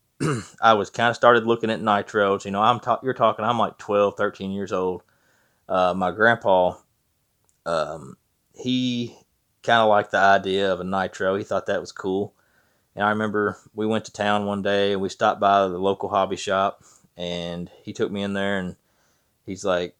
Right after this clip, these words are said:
you know, asked me some questions about 'em, and there was a T-Max sitting on the shelf, and, um, he ended up, uh, he ended up buying it for me. Um,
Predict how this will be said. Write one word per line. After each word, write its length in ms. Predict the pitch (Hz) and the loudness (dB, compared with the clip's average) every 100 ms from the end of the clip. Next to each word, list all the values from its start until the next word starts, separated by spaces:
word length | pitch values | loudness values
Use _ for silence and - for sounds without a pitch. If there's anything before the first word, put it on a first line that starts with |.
| _ | _
you 60 | 90 | -8
know, 80 | 95 | -2
asked 240 | 101 - | -2 -2
me 60 | 92 | -12
some 120 | 95 | -12
questions 420 | - 98 - 95 | -2 -2 -2 -10
about 280 | 92 95 92 | -4 2 2
'em, 120 | 98 92 | 2 -4
and 180 | 82 85 | -8 -4
there 140 | 101 | -2
was 100 | 95 | -2
a 40 | 87 | -6
T-Max 600 | - 117 101 92 90 - | -6 -4 0 0 -2 -6
sitting 180 | 107 101 | -8 -6
on 100 | 98 | -6
the 60 | 87 | -6
shelf, 540 | - 95 95 - - | -4 0 -2 -4 -18
and, 360 | 82 87 85 87 _ _ | -14 -12 -12 -16 _ _
um, 380 | - 50 50 - _ _ _ _ _ - - | -12 -10 -10 -14 _ _ _ _ _ -20 -20
he 240 | - 107 | -8 -6
ended 220 | 101 95 | -4 0
up, 280 | 98 98 - - - | 2 0 -2 -20 -12
uh, 340 | 98 85 87 87 _ _ _ _ _ _ | -8 -8 -8 -12 _ _ _ _ _ _
he 160 | - 107 | -6 -2
ended 160 | 113 104 | 2 2
up 100 | 87 | 2
buying 220 | 92 98 | 0 0
it 80 | - | -4
for 160 | 85 | -10
me. 220 | 78 80 _ - | -8 -14 _ -20
Um, 460 | 82 73 82 87 | -14 -12 -12 -18